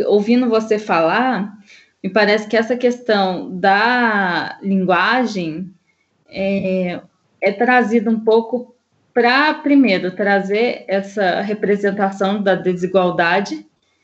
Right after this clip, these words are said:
que passa pela questão do colonialismo e também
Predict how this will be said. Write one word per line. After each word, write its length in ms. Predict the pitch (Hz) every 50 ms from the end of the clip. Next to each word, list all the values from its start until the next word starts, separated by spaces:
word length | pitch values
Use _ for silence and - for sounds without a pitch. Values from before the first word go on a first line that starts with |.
| _ _ _ _ _ _
que 100 | - 196
passa 880 | 180 185 - 196 175 180 226 240 - - - 208 185 170 143 - - - _ _ _ _ _ _ _ _ _ _
pela 300 | - 208 208 233 247 240
questão 420 | 240 - 226 220 - 214 190 185 185
do 100 | 190 190
colonialismo 1160 | - 202 185 185 190 190 190 180 175 170 160 170 185 202 226 247 262 285 381 370 - - - - _ _ _ _ _ _ _ _ _ _ _ _ _ -
e 140 | 233 254 269
também 840 | 254 311 294 269 240 254 254 269 285 302 311 294 269 - - -